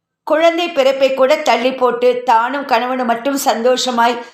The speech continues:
சுதந்திரமாய் வாழ்ந்த நாட்களில், எதிர்பாராத தினசில் கல்யாணி குறுக்கே வந்துவிட்டதாகவே தோன்றியது. வெறுமே பத்து நாட்கள் வந்து இருந்துவிட்டு போகும் ரகமாகவும் இல்லை. என்ன தலையெழுத்தோ!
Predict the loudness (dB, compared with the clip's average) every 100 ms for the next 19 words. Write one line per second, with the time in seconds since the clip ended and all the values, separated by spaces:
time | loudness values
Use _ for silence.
0 | _ -8 -2 0 2 2 2 2 2 2
1 | 0 0 2 2 0 0 2 2 -2 -18
2 | _ _ -2 0 0 0 2 4 4 4
3 | 2 0 -2 -2 -2 -2 -2 0 2 0
4 | -2 -2 0 2 2 0 -2 0 0 2
5 | 2 0 0 0 -2 0 0 -2 -8 _
6 | _ _ _ _ _ -2 2 2 2 -2
7 | 0 0 0 0 2 2 0 0 0 0
8 | 0 0 0 -2 -2 0 0 0 0 0
9 | 2 2 0 -4 -4 -2 0 0 -2 -12
10 | _ _ -6 -2 0 0 0 0 2 0
11 | -2 -2